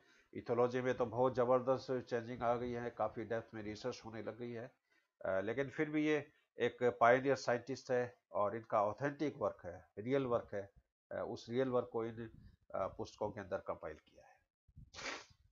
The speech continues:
हाँ, अब चूंकि वर्तमान में इथोलॉजी की स्टडी कैप्टिविटी में भी की जाती है, लेबोरेटरी में भी की जाती है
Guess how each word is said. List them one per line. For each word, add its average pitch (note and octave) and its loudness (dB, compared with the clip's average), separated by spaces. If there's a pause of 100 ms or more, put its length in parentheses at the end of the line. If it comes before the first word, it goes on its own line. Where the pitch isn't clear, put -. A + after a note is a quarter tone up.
(1800)
हाँ, - -4
अब E3 4
चूंकि F3 0 (180)
वर्तमान D3+ 4
में E3+ 0
इथोलॉजी D3+ 2
की D3+ -4
स्टडी C3+ 0 (500)
कैप्टिविटी C#3 2
में C#3 0
भी C#3 0
की C3+ -6
जाती B2+ 2
है, B2+ 2
लेबोरेटरी C3 4
में D#3+ -2
भी C3+ -6
की - -10
जाती F#2 -10
है G#2+ -20